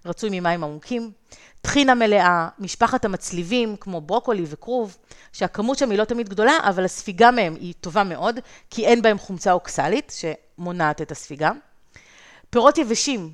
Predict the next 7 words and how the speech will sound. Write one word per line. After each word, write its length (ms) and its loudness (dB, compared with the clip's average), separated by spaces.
בעיקר 320 4
תאנים, 640 -2
שזיפים, 680 -6
שקדים, 680 -6
עלים 320 2
ירוקים 420 0
כהים. 420 -2